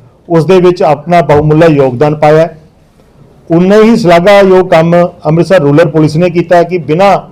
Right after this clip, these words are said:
ਟਾਈਮ ਗਵਾਏ ਇਹਨਾਂ ਨੇ ਤੁਰੰਤ ਹਰਕਤ ਵਿੱਚ ਆਉਂਦੇ ਨੇ ਤੇ ਏਡੀ ਵੱਡੀ ਜਿਹੜੀ ਸਫਲਤਾ ਪ੍ਰਾਪਤ ਕਰਨ ਦੇ ਵਿੱਚ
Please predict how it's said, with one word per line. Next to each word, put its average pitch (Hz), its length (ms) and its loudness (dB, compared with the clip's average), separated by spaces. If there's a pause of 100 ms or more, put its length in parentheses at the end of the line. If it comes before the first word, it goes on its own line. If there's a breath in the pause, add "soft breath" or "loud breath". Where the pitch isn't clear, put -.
(880)
ਟਾਈਮ 170 340 0
ਗਵਾਏ 147 500 2 (400)
ਇਹਨਾਂ 175 200 2
ਨੇ 180 100 -2
ਤੁਰੰਤ 185 340 -2
ਹਰਕਤ 156 300 -2
ਵਿੱਚ 175 180 0
ਆਉਂਦੇ 143 260 0
ਨੇ 185 200 -4 (320 loud breath)
ਤੇ 175 160 -8
ਏਡੀ 160 240 -2
ਵੱਡੀ 160 300 0
ਜਿਹੜੀ 160 180 0
ਸਫਲਤਾ 147 420 -2
ਪ੍ਰਾਪਤ 147 340 -4
ਕਰਨ 139 220 -4
ਦੇ 143 140 0
ਵਿੱਚ 143 320 -4